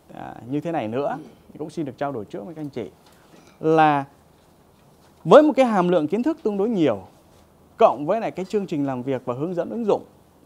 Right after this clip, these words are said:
thì trong một ngày chúng ta không thể nào trọn vẹn hết được.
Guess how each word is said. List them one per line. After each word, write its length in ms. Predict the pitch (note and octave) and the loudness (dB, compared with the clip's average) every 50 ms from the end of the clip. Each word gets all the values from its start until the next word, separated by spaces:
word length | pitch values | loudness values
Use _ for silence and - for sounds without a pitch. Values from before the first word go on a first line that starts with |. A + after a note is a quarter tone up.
| _ _ _ _ _ _ _ - - | _ _ _ _ _ _ _ -16 -4
thì 140 | - G3+ F#3 | -2 -2 -2
trong 260 | - - C4+ C#4 A#3+ | 0 -2 -2 -2 -2
một 140 | E3+ D3+ E3+ | -2 -2 0
ngày 440 | E3 E3 E3 D#3+ D3 B2+ G#2 F#2 - - _ _ - - - - | 0 2 2 2 2 0 -4 -10 -16 -20 _ _ -20 -20 -8 -4
chúng 140 | - A3+ A#3+ | -4 -2 0
ta 120 | - A3+ | 0 -2
không 340 | - - - - C4 B3+ A#3+ | -2 -2 0 0 0 0 0
thể 160 | - - D3 | -4 -4 -4
nào 140 | B2+ B2+ A#2 | -4 -4 -4
trọn 240 | A2+ - C#3 B2 B2+ | -6 -6 -8 -6 -6
vẹn 160 | B2+ F2+ - | -8 -8 -8
hết 180 | - D#3 G#3+ A#3+ | -10 -10 -8 -6
được. 220 | G3+ C#3 - - | -6 -6 -8 -10